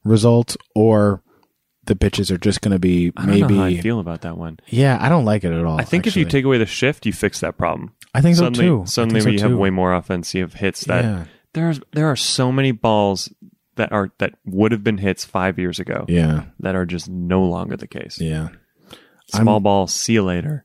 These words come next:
Speaker 1: I'm not, 'cause I, I'm not
Speaker 2: David
Speaker 1: into them.
Speaker 2: Eckstein would have been the worst player nowadays.
Speaker 1: Yeah. I'm not into them making it harder for pitchers. I
Speaker 2: Yeah.
Speaker 1: like that pitchers are throwing really fast. I love watching good pitching. When I was
Speaker 2: Yeah.
Speaker 1: a kid, all I wanted was home runs. I wanted
Speaker 2: Sure.
Speaker 1: Mark McGwire every day. <laughs>
Speaker 2: Yeah,
Speaker 1: That's
Speaker 2: yeah.
Speaker 1: all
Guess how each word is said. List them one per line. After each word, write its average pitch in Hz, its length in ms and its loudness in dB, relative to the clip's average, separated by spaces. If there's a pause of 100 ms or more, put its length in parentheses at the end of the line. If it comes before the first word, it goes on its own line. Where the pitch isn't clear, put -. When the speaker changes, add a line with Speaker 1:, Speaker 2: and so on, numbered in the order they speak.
Speaker 1:
I'm 113 220 4
not, 107 260 2 (440)
'cause 113 140 -4
I, - 360 -10
I'm 123 160 0
not 113 140 2
Speaker 2:
David 143 220 2
Speaker 1:
into 135 80 2
them. 104 60 -2
Speaker 2:
Eckstein 113 360 0
would 104 100 0
have 90 100 -2
been 92 140 0
the 87 80 0
worst 90 420 0
player 85 300 -4
nowadays. 80 580 -6 (260)
Speaker 1:
Yeah. 113 80 -4
I'm 131 120 6
not 143 200 4
into 123 260 2
them 104 180 2
making 95 300 -2
it 92 140 -4
harder 92 540 -4
for 82 460 -8 (180)
pitchers. - 520 -12 (360)
I 139 100 -2
Speaker 2:
Yeah. 139 120 4
Speaker 1:
like 110 200 0
that 110 180 0 (280)
pitchers 98 280 0
are 92 60 0
throwing 90 220 0
really 90 180 -2
fast. 92 480 -8
I 107 80 -6
love 104 480 0
watching 90 320 -2
good 82 140 -6
pitching. - 320 -10 (200)
When 143 80 0
I 165 40 6
was 170 80 4
Speaker 2:
Yeah. 131 80 0
Speaker 1:
a - 20 -2
kid, 127 200 2 (140)
all 110 140 2
I 113 60 6
wanted 104 240 2
was 87 140 -4
home 82 200 -4
runs. 78 320 -10 (300)
I - 100 0
wanted 110 200 4
Speaker 2:
Sure. 92 100 2
Speaker 1:
Mark 101 200 2
McGwire 87 480 0
every 82 280 -6
day. 69 280 -10
<laughs> - 40 -14
Speaker 2:
Yeah, 110 240 2
Speaker 1:
That's 113 260 0
Speaker 2:
yeah. 117 60 6
Speaker 1:
all 104 260 2